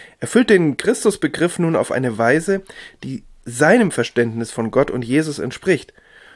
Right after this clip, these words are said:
und die sich deutlich von der Messias-Vorstellung unterscheidet,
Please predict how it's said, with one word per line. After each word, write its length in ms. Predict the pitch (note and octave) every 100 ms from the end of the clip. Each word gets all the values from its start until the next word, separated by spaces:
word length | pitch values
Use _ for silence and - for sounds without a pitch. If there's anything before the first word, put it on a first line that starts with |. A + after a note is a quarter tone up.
| _ -
und 140 | A#2
die 40 |
sich 280 | A#2 A#2 -
deutlich 480 | C3+ B2+ B2 C3+ B2
von 220 | - A#2+
der 180 | A2+ C3+
Messias-Vorstellung 1120 | D#3+ A#2 - D#3+ C3 - - G#2 - G2+ G#2+ -
unterscheidet, 640 | G#2+ G#2+ A2+ A#2+ D3+